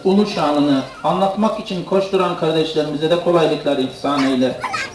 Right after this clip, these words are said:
Onların başına gelecek her türlü felaket, musibet, bela ve musibet, musibetlerden muhafaza eyle. Dualarımızı dergah-ı uluhiyetinden makbul eyle. Kerimesimizi hayırlı ve bereketli eyle.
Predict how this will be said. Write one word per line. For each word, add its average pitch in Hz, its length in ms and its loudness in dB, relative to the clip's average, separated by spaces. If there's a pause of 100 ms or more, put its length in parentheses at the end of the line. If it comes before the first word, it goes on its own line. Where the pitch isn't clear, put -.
(500)
Onların 196 440 4
başına 196 280 2
gelecek 170 480 0
her 202 220 2
türlü 175 280 0
felaket, 160 480 0
musibet, 156 520 -4
bela 151 300 2
ve 143 40 0
musibet, 147 880 -6
musibetlerden 147 840 -2
muhafaza 131 640 0
eyle. 120 340 -2 (420)
Dualarımızı 147 720 0
dergah-ı 127 360 0
uluhiyetinden 123 720 -2
makbul 180 400 -2
eyle. 175 340 -2 (460)
Kerimesimizi 208 880 4 (120)
hayırlı 220 680 6
ve 180 160 0
bereketli 190 600 2
eyle. 147 540 0